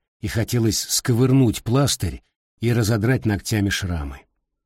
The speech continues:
Потом я получил от сына мейл, в котором он сообщал, что уже едет ко мне, и в конце своего короткого послания он задавал загадку.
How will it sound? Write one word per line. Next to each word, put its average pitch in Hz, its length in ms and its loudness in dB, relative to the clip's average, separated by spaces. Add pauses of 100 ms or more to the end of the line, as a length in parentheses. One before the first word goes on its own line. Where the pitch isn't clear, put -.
(800)
Потом 131 300 4
я 123 160 4
получил 123 460 2
от 113 120 0
сына 123 240 2
мейл, 107 500 2 (340)
в - 120 -20
котором 110 380 0
он 120 140 4
сообщал, 120 580 2
что - 280 -2
уже 117 220 2
едет 117 480 0
ко 92 140 -4
мне, 76 320 -6 (340)
и 110 80 0
в - 80 -2
конце 123 380 2
своего 110 400 2
короткого 110 480 0
послания 107 680 0 (280)
он 131 280 2
задавал 117 500 0
загадку. 90 580 -4